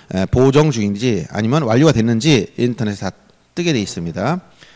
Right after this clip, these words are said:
오 번 인터넷에 의한 등기부 열람이나 등기상 증명서 발급의 경우 수수료 면제에 관한 규정은 적용되지 않는다. 수수료는 내야 돼. 자, 발급하면 인터넷으로 천 원, 찾아가면 천이백 원이지만 열람은 칠백 원, 이런 식으로 한 건당,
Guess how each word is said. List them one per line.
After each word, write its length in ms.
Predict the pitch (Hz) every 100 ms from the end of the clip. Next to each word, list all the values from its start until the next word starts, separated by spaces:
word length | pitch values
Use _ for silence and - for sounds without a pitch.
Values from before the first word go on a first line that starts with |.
| _
오 120 | 123 127
번 240 | 107 123
인터넷에 500 | 135 143 143 160 147
의한 220 | 151 123
등기부 280 | 143 139 117
열람이나 420 | 120 143 139 123
등기상 720 | 113 127 131 127 127 120 113
증명서 340 | - 113 113 90
발급의 360 | 110 113 139
경우 240 | 139 151 170 - -
수수료 420 | - 165 143 160
면제에 540 | 113 110 143 160 156 151
관한 160 | 139
규정은 240 | 123 139 143
적용되지 400 | 107 101 110 139
않는다. 280 | 120 98 76 - -
수수료는 600 | - - 214 - 175 208
내야 200 | 165 107
돼. 260 | 98 107 82 _ _
자, 100 | -
발급하면 560 | 113 120 139 131 151 -
인터넷으로 460 | 151 147 139 127 -
천 160 | 151
원, 240 | 151 127 120 _
찾아가면 400 | - 156 156 143
천이백 280 | 117 156 143
원이지만 380 | 120 95 113 185 - _
열람은 360 | 131 135 127 117
칠백 380 | - 156 147
원, 100 | 139
이런 180 | 127 156
식으로 480 | 143 117 104 139 92 - _ _
한 180 | - 147
건당, 600 | 165 151 117 101 151 190